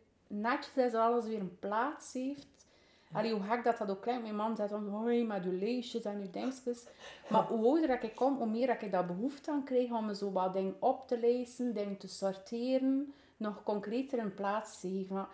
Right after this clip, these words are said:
Speaker 1: kijk, dat doet mij denken aan een, aan een dame die ik van de zomer ontmoet heb, ze was in de tachtig. En ze zei, "Ja, ehm,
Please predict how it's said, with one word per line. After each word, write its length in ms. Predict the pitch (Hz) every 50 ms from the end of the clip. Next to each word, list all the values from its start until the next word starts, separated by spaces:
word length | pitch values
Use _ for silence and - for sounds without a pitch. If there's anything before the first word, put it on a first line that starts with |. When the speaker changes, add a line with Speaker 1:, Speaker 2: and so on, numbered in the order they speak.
| - - - -
Speaker 1:
kijk, 140 | - - 240
dat 160 | 233 226 226
doet 80 | - 233
mij 120 | 233 208 190
denken 260 | 196 214 247 254 -
aan 120 | 226 226
een, 120 | 220 202 -
aan 160 | 202 208 214
een 100 | 202 202
dame 300 | 190 196 208 240 254 269
die 100 | 226 233
ik 60 | 233 -
van 200 | - 226 220 214
de 80 | 208
zomer 260 | 196 208 240 247 254
ontmoet 280 | 233 196 220 233 254 254
heb, 160 | 254 247 247
ze 100 | 226 -
was 260 | 220 220 214 220 - -
in 160 | - 247 254
de 140 | 247 240 240
tachtig. 600 | - - 208 220 226 233 240 240 - 240 233 233 233 - - - - - - - - - _ -
En 220 | 233 220 220 208
ze 140 | 196 214 208
zei, 560 | 190 196 - 208 208 226 240 247 254 262 262 - - - _ _ _ _ _ _ _ _
"Ja, 480 | 208 196 226 233 262 277 277 269 - - - -
ehm, 600 | 214 220 220 220 214 214 220 220 214 214 214